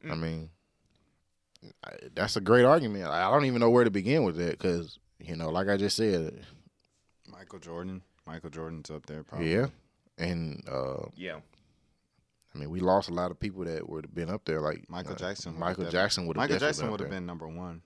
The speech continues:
Speaker 2: Yeah.
Speaker 1: Right.
Speaker 3: Probably.
Speaker 1: Mm-hmm.
Speaker 2: And I, and like you said, Kanye's probably up there, not for only just what he's in the news for now, but his music too.
Speaker 3: Just, yeah, just Kanye West.
Speaker 2: Yeah.
Speaker 3: Beyonce.
Speaker 2: And he's married to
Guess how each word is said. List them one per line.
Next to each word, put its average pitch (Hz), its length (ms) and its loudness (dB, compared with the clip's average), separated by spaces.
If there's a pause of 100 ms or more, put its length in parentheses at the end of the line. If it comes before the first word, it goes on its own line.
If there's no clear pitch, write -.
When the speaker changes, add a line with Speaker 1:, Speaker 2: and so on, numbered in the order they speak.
Speaker 2:
Yeah. 90 280 0 (260)
Speaker 1:
Right. 92 260 2
Speaker 3:
Probably. 76 200 -16 (440)
Speaker 1:
Mm-hmm. 98 260 -10 (320)
Speaker 2:
And 98 140 0
I, 95 180 4
and 95 280 -2
like 92 200 -2
you 98 60 -6
said, 95 320 -2
Kanye's 104 400 2
probably 85 320 2
up 78 100 -2
there, 87 240 0 (180)
not 95 380 2
for 104 180 2
only 101 220 0 (400)
just 98 280 -2
what - 140 -6
he's 87 240 -4
in 76 140 -6
the 73 60 -4
news 80 340 -2
for 73 200 -4
now, 85 300 -2
but 78 160 -4
his 78 180 -4
music 85 380 -2
too. 101 180 -4
Speaker 3:
Just, 76 200 -6
yeah, 76 80 -12 (340)
just 82 220 -14
Kanye 82 280 -10
West. 82 440 -14
Speaker 2:
Yeah. 90 240 0 (200)
Speaker 3:
Beyonce. 85 140 -14
Speaker 2:
And 135 160 6
he's 139 220 6
married 120 280 6
to 107 220 4